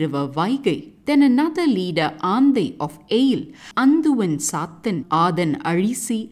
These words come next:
and the angry Iyakkan, among others.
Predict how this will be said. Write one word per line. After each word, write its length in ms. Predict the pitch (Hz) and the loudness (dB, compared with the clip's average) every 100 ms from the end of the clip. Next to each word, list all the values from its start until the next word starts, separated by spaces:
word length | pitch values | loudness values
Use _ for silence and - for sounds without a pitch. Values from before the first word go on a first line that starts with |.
| - | -4
and 140 | 220 | -2
the 100 | 226 - 254 | -2 -4 -2
angry 520 | 311 320 254 156 160 | 0 2 0 -2 -2
Iyakkan, 600 | 220 302 302 - 175 85 - | 0 0 -2 -4 -4 -4 -6
among 380 | 151 131 131 - | -6 -6 -8 -6
others. 600 | 180 180 160 - - - | -4 -2 -4 -6 -10 -10